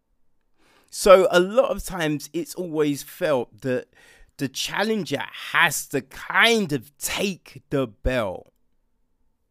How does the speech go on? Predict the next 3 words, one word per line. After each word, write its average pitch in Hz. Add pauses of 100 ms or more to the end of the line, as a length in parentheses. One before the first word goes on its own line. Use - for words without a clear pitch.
(100)
you 131
know? 147 (1800)
Which, 160